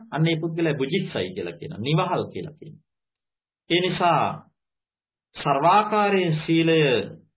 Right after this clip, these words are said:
අඛණ්ඩ අච්ඡිද්‍ර භාවයෙන් තියෙනවා නම් ඒ අඛණ්ඩ අච්ඡිද්‍ර භා-, ආදී භාවයෙන් තියෙන සීලය තෘෂ්ණාවේ දාසයෙක් බවට පත් කරන්නේ නෑ මේ පුද්ගලයාව. තමන් කොච්චර තමන්ට ලෝභ සිත්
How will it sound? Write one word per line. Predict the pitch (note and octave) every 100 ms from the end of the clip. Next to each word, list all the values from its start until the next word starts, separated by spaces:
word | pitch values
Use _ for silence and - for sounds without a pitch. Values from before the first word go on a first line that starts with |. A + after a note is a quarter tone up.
| _ _ _
අඛණ්ඩ | - - G3 G3+
අච්ඡිද්‍ර | G3 E3+ G3 F#3 F3+
භාවයෙන් | D#3 D3+ D#3+ D3+ C3+ -
තියෙනවා | G3 A3 A2+ G#2
නම් | G2+ G#2 G#2+ G#2+ _
ඒ | D3 C#3+
අඛණ්ඩ | C3+ F3 G3 G3
අච්ඡිද්‍ර | F#3+ - E3+ E3
භා-, | D3 D3 -
ආදී | D3 D3+ D3
භාවයෙන් | C3 C3 C#3+ C#3+ C3+
තියෙන | D3 D3
සීලය | - A3 A3 A2 G#2 G2+ - _ _ -
තෘෂ්ණාවේ | C3 - - E3 E3 E3 D#3 D3+
දාසයෙක් | G#2+ G#2+ A2 - B2 A#2+
බවට | - G#2+ G#2+ -
පත් | F#2 -
කරන්නේ | F#2+ F2+ F#2
නෑ | -
මේ | G2 F#2+
පුද්ගලයාව. | - - - - - _ _ _ _ _ _ _ _
තමන් | B2+ B2+ B2
කොච්චර | - E3 - - _ - A#3+ A3+ A3
තමන්ට | G#3 D#3+ D#3+ D3
ලෝභ | C#3 D3 D3
සිත් | D3 -